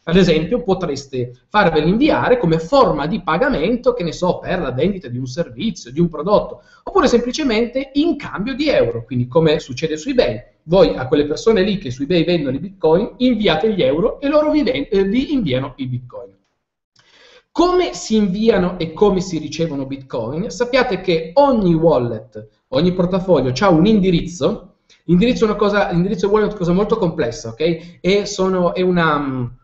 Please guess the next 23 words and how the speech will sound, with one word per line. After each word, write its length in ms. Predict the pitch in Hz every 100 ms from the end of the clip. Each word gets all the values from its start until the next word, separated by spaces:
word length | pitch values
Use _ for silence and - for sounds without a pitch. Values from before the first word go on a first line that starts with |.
| _ _ _ _ _ -
una 200 | 170 -
parola 340 | 185 233 202
chiave 320 | - 220 196
composta 560 | - 165 165 196 202 190
da, 460 | 160 175 180 - -
se 160 | -
non 120 | 170
sbaglio, 680 | 160 170 190 180 165 131 -
ventiquattro 540 | 139 160 160 180 208 196
caratteri, 440 | 165 139 - 135
molto, 380 | 151 165 190 185
molto 340 | 165 226 226 165
grande, 380 | 170 135 131
molto 300 | 135 170 170
lunga, 440 | 180 147 143 165 180
fatta 320 | 180 175 165
tutta 340 | - 165 - 147
con 160 | 147
lettere 280 | 156 156 147
maiuscole, 600 | 143 135 160 151 - 143
minuscoli, 640 | 139 147 151 147 - 143
numeri, 300 | 151 147 135
insomma, 320 | 147 156 123